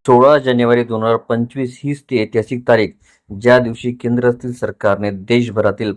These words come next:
पन्नास लाख कार्यरत सरकारी कर्मचाऱ्यांसाठी आणि पासष्ट लाख सेवानिवृत्त कर्मचाऱ्यांसाठी आठव्या वेतन आयोगाच्या स्थापनेला मान्यता दिली. आठव्या वेतन आयोगाच्या स्थापनेला मान्यता मिळाल्यानंतर आता याच आयोगाच्या सर्वत्र चर्चा सध्या चालू आहे.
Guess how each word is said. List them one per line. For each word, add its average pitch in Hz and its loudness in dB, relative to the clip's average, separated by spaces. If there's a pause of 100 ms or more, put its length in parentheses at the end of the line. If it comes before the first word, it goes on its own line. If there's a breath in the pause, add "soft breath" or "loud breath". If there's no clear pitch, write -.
(120)
पन्नास 113 0
लाख 117 2 (100)
कार्यरत 107 0
सरकारी - -2
कर्मचाऱ्यांसाठी 107 -6 (460 soft breath)
आणि 110 -2 (140)
पासष्ट 104 0
लाख 117 0
सेवानिवृत्त 117 -2 (100)
कर्मचाऱ्यांसाठी 110 -4 (380 soft breath)
आठव्या 123 2
वेतन 110 -2
आयोगाच्या 107 -2
स्थापनेला 107 -4
मान्यता 98 -2
दिली. 82 -8 (720)
आठव्या 110 0
वेतन 107 -2
आयोगाच्या 107 -2
स्थापनेला 107 -2
मान्यता 104 0
मिळाल्यानंतर 104 0 (340 soft breath)
आता 107 0
याच 120 2
आयोगाच्या 107 0
सर्वत्र 107 -6
चर्चा 104 -6
सध्या 107 -4
चालू 104 0
आहे. 82 0